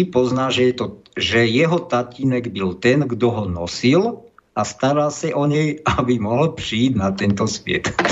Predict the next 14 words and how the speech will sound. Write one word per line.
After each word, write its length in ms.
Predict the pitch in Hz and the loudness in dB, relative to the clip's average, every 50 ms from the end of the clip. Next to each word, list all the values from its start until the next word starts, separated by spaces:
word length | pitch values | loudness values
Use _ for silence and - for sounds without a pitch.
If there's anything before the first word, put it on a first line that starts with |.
| - 190 190 - - - 147 120 - - _ _ - 151 196 180 147 135 - | 2 2 2 0 0 0 0 0 -2 -8 _ _ -2 0 2 2 2 0 2
To, 320 | - - - - 127 131 - - | 0 0 2 2 0 -2 -2 -4
to 120 | - 117 113 104 104 | -4 -2 0 0 0
je 160 | 101 98 95 | 0 0 0
ako... 480 | 101 - - - 98 92 87 - - _ - - 120 127 127 123 120 117 113 107 - - _ _ _ _ | -2 -2 -6 -6 -6 -6 -6 -8 -16 _ -6 -4 -4 -4 -4 -4 -2 -2 -2 -2 -2 -6 _ _ _ _
Tu 160 | - 107 101 | 2 2 2
fakt 320 | - - 117 113 110 101 | 4 4 2 2 2 0
žasnem 560 | 95 98 98 101 101 - - 113 117 131 135 | 0 0 0 0 0 0 2 2 4 4 2
a, 400 | 123 95 95 95 98 101 98 98 - - | 0 0 0 -2 -2 -2 -4 -6 -10 -6
a 80 | - 101 101 | -4 -2 -2
už 160 | 110 113 120 | 0 2 2
len 160 | 123 120 110 - | 2 2 0 -2
druhý 320 | - - 110 113 120 117 | -2 -2 0 0 0 0
prípad, 420 | - 117 117 120 117 120 120 120 120 - | 0 0 0 0 2 2 0 0 0 -2
to, 160 | - 120 | -2 -2